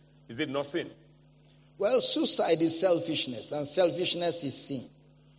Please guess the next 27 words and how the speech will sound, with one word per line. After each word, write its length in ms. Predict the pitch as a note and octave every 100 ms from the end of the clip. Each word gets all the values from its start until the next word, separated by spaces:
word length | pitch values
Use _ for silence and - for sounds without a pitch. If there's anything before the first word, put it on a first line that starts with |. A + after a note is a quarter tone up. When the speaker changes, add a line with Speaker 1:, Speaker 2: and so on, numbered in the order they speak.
| _
Speaker 2:
Because 380 | C3 C#3+ D#3 D3
the 80 | D3+
reason 260 | F3+ A3+ A3+
why 120 | F#3+
you 80 | D3+
commit 340 | D#3 E3 E3
suicide 480 | - A#3 - D3+ C#3+
is 120 | C#3
because 360 | C#3 - E3 D#3
you 80 |
want 200 | E3 F3+
to 80 | D#3+
deny 460 | C3+ C3 C#3+ E3 D#3+ -
everybody 580 | A3 G#3 A#3 F3+ F3+
that 280 | E3 D3+ B2+
loves 420 | D#3 E3 D3+ C3
you 280 | D3+ C3+ A2+ - - _ B2
the 120 | C#3
opportunity 760 | C#3 C3+ C3 E3 D#3 D3 E3 C#3
of 140 | B2
having 380 | B2 B2 B2+ A#2+
you. 160 | F#2+ D#2
So 160 | -
you 120 | C#3+ C#3+
are 80 |
being 240 | C#3 E3 D#3+
selfish. 680 | - C#3 A#2+ - - -